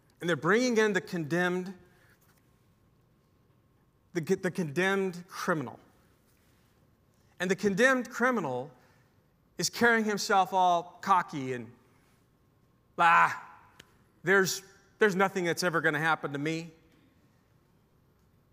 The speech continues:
And the judge would just look at him and just kind of <laughs> laugh with, "You gotta be kidding. You have no idea what I'm about to read.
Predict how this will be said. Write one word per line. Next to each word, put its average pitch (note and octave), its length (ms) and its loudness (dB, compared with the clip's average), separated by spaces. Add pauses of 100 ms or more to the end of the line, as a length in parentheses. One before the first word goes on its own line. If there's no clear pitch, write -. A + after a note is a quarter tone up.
(1800)
And F3 80 -2
the F#3 80 2
judge G#3 300 2
would G#3 80 -6
just F#3+ 240 -4
look G3+ 240 -4
at F#3+ 60 -10
him C#3+ 240 -10 (960)
and E3 80 0
just E3+ 160 -4
kind F#3 160 -2
of C3+ 120 -4 (300)
<laughs> - 140 -8 (520)
laugh D3+ 460 0
with, C3+ 160 -6
"You C#3+ 100 -6
gotta D3+ 340 -2
be B2+ 100 -8
kidding. D3+ 340 -8
You C3 80 -6
have C3 140 -6
no C3 180 -6
idea C3+ 300 -4
what A#2+ 100 -6
I'm A#2+ 120 -10
about A2+ 260 -10
to G#2+ 80 -14
read. G2+ 340 -20